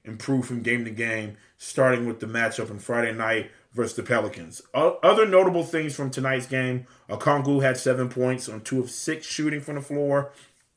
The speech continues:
with five rebounds, two assists, and a block. He had his hands full with the size of the Cavaliers' front court, especially once Capela went out. So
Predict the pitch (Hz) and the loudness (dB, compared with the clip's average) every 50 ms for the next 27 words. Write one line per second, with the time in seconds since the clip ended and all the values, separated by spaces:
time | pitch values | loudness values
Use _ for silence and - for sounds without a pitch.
0 | _ _ _ _ _ _ - 117 117 - - - 135 127 139 131 120 131 131 127 | _ _ _ _ _ _ -12 -10 -10 -4 2 6 8 8 8 8 8 4 2 4
1 | 131 131 131 127 120 120 - - - 123 120 120 - 135 123 127 - 113 110 104 | 4 4 4 2 0 -4 -6 -6 -4 -4 -2 -2 -4 -4 -6 -6 -6 -10 -10 -6
2 | 101 117 127 135 135 135 135 - - - - - - _ _ - 233 190 165 139 | 0 2 4 4 4 4 0 -6 -18 -20 -20 -20 -20 _ _ -2 0 0 0 -2
3 | - 151 143 147 147 143 135 - - - 143 143 139 139 139 135 131 - - _ | -2 0 2 2 2 0 -2 -6 -4 -2 0 2 2 2 2 0 -2 -6 -12 _
4 | _ - 120 123 123 - 117 - - 147 135 135 131 131 131 123 123 123 110 117 | _ -10 -10 -8 -8 -8 -8 -2 2 4 4 6 6 6 4 4 2 -2 -8 -8
5 | - - 131 127 123 123 123 120 120 113 113 - - 131 123 123 120 - - 131 | -4 0 0 0 0 0 -2 -4 -4 -6 -8 -8 -6 -6 -6 -6 -8 -6 -2 0
6 | 127 123 117 113 - - - _ - - - - 147 - - 143 131 123 - - | 2 2 0 -2 -6 -12 -20 _ -20 -10 -6 -4 -4 -2 -2 -4 -6 -6 -6 -10
7 | 107 - 123 120 117 117 117 120 120 117 117 117 113 113 110 - - - 110 101 | -8 -4 -2 -2 0 0 0 -2 0 2 2 2 2 2 -2 -6 -6 -4 -4 -4
8 | 98 - | -4 -8